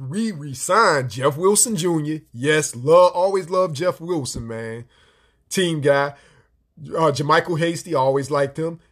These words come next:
Juwan Jennings, I like him, but he's not been having a good camp so far. He's, you know, he's got, he's had butterfingers, dropping easy balls, I'm hearing. You know,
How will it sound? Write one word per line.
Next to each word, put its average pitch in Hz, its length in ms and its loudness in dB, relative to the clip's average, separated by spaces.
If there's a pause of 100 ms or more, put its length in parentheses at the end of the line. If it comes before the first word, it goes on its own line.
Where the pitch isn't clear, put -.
(100)
Juwan 170 440 4
Jennings, 196 400 -2
I 151 120 -4
like 147 480 2
him, 180 160 -2
but 135 140 -4
he's 147 220 -8
not 147 320 -2
been 147 140 -8
having 147 340 -4 (200)
a 143 80 -8
good 165 260 -6
camp 151 320 -4
so 156 180 -4
far. 151 320 0
He's, 135 300 -6 (560)
you 165 100 -4
know, 120 360 -4
he's 170 180 -8
got, 160 200 2
he's 180 180 -10
had 139 360 -2
butterfingers, 143 880 -2 (340)
dropping 165 580 0
easy 175 380 -10
balls, 143 580 2
I'm 120 120 -14
hearing. 113 420 -14 (500)
You 165 80 -6
know, 139 300 -2